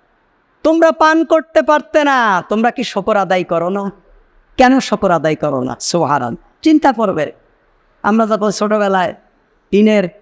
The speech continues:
ঘরে বাস করতাম, টিনের বৃষ্টি আসার সাথে সাথে বালতি, হাঁড়ি, যার যা ছিল টিনের চালার নিচে পেতে থুতাম। কেন? পুকুরের পানির ভিতরে কোনো না কোনো জীবাণু থাকতে পারে, আকাশের পানির মধ্যে কোনো জীবাণু নেই।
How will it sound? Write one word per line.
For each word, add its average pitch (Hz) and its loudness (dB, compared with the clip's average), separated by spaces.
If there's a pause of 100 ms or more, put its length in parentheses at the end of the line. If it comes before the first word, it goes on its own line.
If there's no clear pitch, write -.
ঘরে 185 0
বাস 180 -2
করতাম, 180 -2 (380)
টিনের 233 2 (260)
বৃষ্টি 240 -2
আসার 240 -2
সাথে 220 -6
সাথে 226 -2
বালতি, 220 0
হাঁড়ি, 220 -2 (460)
যার 226 2
যা 233 2
ছিল 233 -4
টিনের 233 -4
চালার 220 2
নিচে 208 -4
পেতে 208 -6
থুতাম। 180 -2
কেন? 226 0 (460)
পুকুরের 359 0
পানির 339 0
ভিতরে 330 0
কোনো 320 2
না 370 0
কোনো 339 -2
জীবাণু 285 0
থাকতে 302 -2
পারে, 233 2
আকাশের 254 0
পানির 240 0
মধ্যে 220 0
কোনো 214 0
জীবাণু 190 -2
নেই। 151 -8